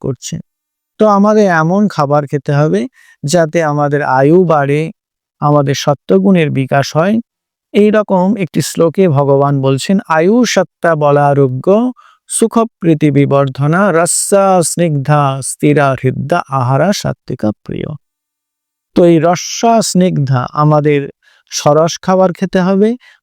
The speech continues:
পুষ্টিকর খাবার খেতে হবে। এরকম ফাস্ট ফুড, জাঙ্ক ফুড, এইরকম খাবার খাওয়া চলবে না। আর মনের পরিচর্যা আমরা কেমন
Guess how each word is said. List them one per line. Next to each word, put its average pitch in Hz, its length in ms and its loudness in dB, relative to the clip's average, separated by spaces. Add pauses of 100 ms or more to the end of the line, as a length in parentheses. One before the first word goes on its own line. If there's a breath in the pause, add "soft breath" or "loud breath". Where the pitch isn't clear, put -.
(120)
পুষ্টিকর 240 720 0
খাবার 156 420 -2
খেতে 127 320 -6
হবে। - 300 -6 (600)
এরকম 175 400 2
ফাস্ট 160 400 -4
ফুড, 202 260 2 (160)
জাঙ্ক 156 360 0
ফুড, 208 240 0 (120)
এইরকম 180 460 0
খাবার 151 360 0
খাওয়া 151 300 0 (500 soft breath)
চলবে 156 400 2
না। - 160 -10 (600 soft breath)
আর 143 220 0
মনের 165 440 2
পরিচর্যা 160 640 2
আমরা 147 200 -2
কেমন 135 280 -4